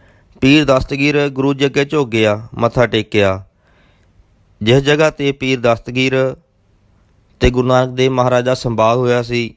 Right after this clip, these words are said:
ਉਸ ਜਗ੍ਹਾ 'ਤੇ ਅੱਜ ਇੱਕ ਗੁਰੂ ਘਰ ਵੀ ਸੁਸ਼ੋਭ-, ਸੁਸ਼ੋਭਿਤ ਹੈ, ਪਰ ਸਿੱਖਾਂ ਦੀ ਗਿਣਤੀ ਨਾ ਹੋਣ ਕਰਕੇ ਉਸ ਜਗ੍ਹਾ 'ਤੇ ਉਸ ਦੀ ਕੋਈ ਸੇਵਾ ਸੰਭਾਲ ਨਹੀਂ ਹੋਈ। ਤਾਂ ਹੀ ਤਾਂ ਸਿੱਖ ਹਰ ਵੇਲੇ ਅਰਦਾਸ ਗੁਰੂ ਸਾਹਿਬ ਨੂੰ ਬੇਨਤੀਆਂ ਕਰਦੇ ਹਨ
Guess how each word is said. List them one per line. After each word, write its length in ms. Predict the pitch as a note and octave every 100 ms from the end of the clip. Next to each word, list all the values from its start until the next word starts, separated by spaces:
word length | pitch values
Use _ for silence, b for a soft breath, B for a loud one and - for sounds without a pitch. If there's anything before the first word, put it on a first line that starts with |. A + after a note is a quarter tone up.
| _ _ _ -
ਉਸ 120 | B2
ਜਗ੍ਹਾ 240 | C3 C3+ C#3+
'ਤੇ 240 | C#3 C#3 - A2+
ਅੱਜ 120 | A#2+
ਇੱਕ 180 | B2 A#2+
ਗੁਰੂ 260 | B2+ B2 B2
ਘਰ 180 | B2+ B2+
ਵੀ 120 | C3
ਸੁਸ਼ੋਭ-, 380 | B2+ A#2 A#2+ C3+ - _ - _ -
ਸੁਸ਼ੋਭਿਤ 640 | - A#2 - A#2 B2+ C#3
ਹੈ, 240 | C3+ B2+
ਪਰ 260 | C3 - B2+
ਸਿੱਖਾਂ 400 | - C3 - B2
ਦੀ 140 | B2+
ਗਿਣਤੀ 360 | B2 A#2+ A#2 B2
ਨਾ 200 | A#2 C3
ਹੋਣ 220 | C3 A2
ਕਰਕੇ 580 | G2 G2 F#2+ - G2 -
ਉਸ 160 | - G2+
ਜਗ੍ਹਾ 280 | G#2 G#2+ A2
'ਤੇ 380 | - G2+ G2+ G#2+ b b b b b
ਉਸ 140 | - A#2+
ਦੀ 140 | B2+
ਕੋਈ 180 | A#2 C3
ਸੇਵਾ 320 | - A#2+ A#2
ਸੰਭਾਲ 400 | - A#2+ A#2+ A#2
ਨਹੀਂ 220 | A2 B2
ਹੋਈ। 340 | B2 A2 A2+ - _ _ -
ਤਾਂ 180 | A2+ A#2+
ਹੀ 60 |
ਤਾਂ 140 | B2 B2+
ਸਿੱਖ 360 | - A2 - A2+ G#2 -
ਹਰ 440 | _ _ G#2+ A2+
ਵੇਲੇ 220 | A#2+ A#2
ਅਰਦਾਸ 540 | - G2+ G#2 G#2+ G#2 - -
ਗੁਰੂ 240 | G#2 A2+ A#2
ਸਾਹਿਬ 200 | B2 A#2
ਨੂੰ 160 | A#2
ਬੇਨਤੀਆਂ 420 | G#2+ G#2 F#2+ G#2+
ਕਰਦੇ 320 | G2+ G2+ F#2 F#2+
ਹਨ 280 | G2 F#2+